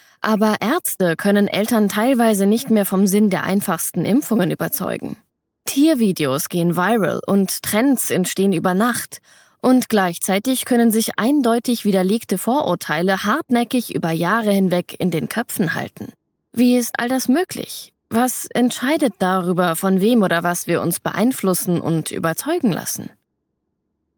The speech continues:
Tali Sharot's Die Meinung der anderen ist ein aufschlussreicher Streifzug durch aktuelle neurowissenschaftliche, psychologische und verhaltensökonomische Forschungsergebnisse.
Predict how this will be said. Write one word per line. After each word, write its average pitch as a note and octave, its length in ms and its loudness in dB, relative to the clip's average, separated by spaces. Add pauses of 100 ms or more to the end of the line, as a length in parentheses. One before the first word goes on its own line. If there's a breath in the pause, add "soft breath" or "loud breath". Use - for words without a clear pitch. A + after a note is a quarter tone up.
(260)
Tali D4+ 400 0
Sharot's G#3+ 640 0
Die G#3+ 80 4
Meinung F#3+ 400 2
der E3 160 -2
anderen F3+ 560 0
ist - 260 -6
ein B3 220 0
aufschlussreicher G#3+ 800 -2
Streifzug F#3+ 680 -2
durch E3+ 360 -4
aktuelle G3+ 520 0
neurowissenschaftliche, F#3 1200 0
psychologische A#3 840 0
und D4 220 -2
verhaltensökonomische F3+ 1120 -2
Forschungsergebnisse. D#3 1120 -6